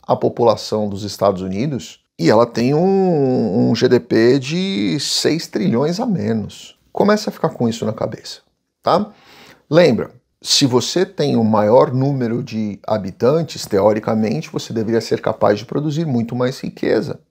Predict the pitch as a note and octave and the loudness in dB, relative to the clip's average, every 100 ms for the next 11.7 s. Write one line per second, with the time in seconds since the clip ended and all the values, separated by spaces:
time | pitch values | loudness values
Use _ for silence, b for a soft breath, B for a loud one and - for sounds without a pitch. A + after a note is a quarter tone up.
0 | _ _ _ - B2+ F3 B B B B | _ _ _ 0 2 2 B B B B
1 | - G#2+ G#2 G#2 F3 - D#3+ C#3+ - C3 | 0 2 2 2 -2 -6 -4 -4 -2 -4
2 | A#2+ - A#2 A#2+ A#2 D#3+ G#3 - - - | -4 0 2 2 2 0 0 -4 -4 0
3 | B2+ G2+ G2 A#2 D3+ F3+ - G#2 - G3 | 2 0 2 4 6 4 2 -2 2 2
4 | A3+ B2 _ _ _ _ _ _ _ - | 2 -2 _ _ _ _ _ _ _ 2
5 | E3 D3 D3 A#2 B B B _ - C3 | 6 6 4 0 B B B _ -4 -4
6 | - - A#2+ F#3 G#3+ D#3+ D#3+ - A#2+ A#2 | -4 -2 0 4 4 4 0 2 2 2
7 | A2 G#2+ A#2+ A#2 G#2 - C#3+ E3 G#2+ - | 0 2 2 2 -4 -2 0 0 -4 -8
8 | G#2 G2+ - D#3+ F3+ B2 F#2 - A#2 G#2 | -8 -8 -2 0 2 0 -2 -6 -4 -2
9 | A2+ A2 G#2+ - A2 G#2+ A#2 - G#2 G2 | 0 -2 -4 -4 -4 -2 -6 -4 -4 -4
10 | - - E3 F#3+ - B B B _ A2 | -8 2 4 4 2 B B B _ -2
11 | G2+ G#2+ B2+ F3 - F#3+ F#3+ | 0 4 4 4 0 -4 -6